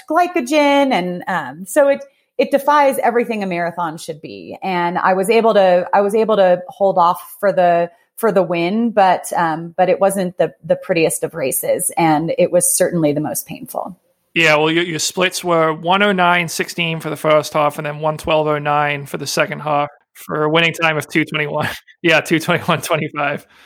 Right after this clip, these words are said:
Speaker 1: And, um, and then when you look at my, um, my fastest marathon, my first half and my second half are exactly the same to the second.
Speaker 2: Really?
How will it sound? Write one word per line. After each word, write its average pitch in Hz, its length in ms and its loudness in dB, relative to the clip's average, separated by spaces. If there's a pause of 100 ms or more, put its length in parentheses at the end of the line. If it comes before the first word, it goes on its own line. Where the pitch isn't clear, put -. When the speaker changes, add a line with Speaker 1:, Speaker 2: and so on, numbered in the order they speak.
(260)
Speaker 1:
And, 262 340 4
um, 220 760 2
and 233 200 2
then 254 440 0
when 226 180 0
you 220 100 -2
look 233 240 -2
at 208 140 -2
my, 190 400 -2
um, 165 320 -6
my 175 140 0
fastest 240 580 0
marathon, 185 800 0
my 185 240 2
first 233 400 -2
half 220 200 2
and 196 120 0
my 180 120 2
second 240 560 -2
half 311 580 -2
are 190 280 4
exactly 214 760 0
the 180 120 -4
same 170 340 -2
to 165 120 -10
the 143 80 -6
second. - 400 -8 (840)
Speaker 2:
Really? 180 380 2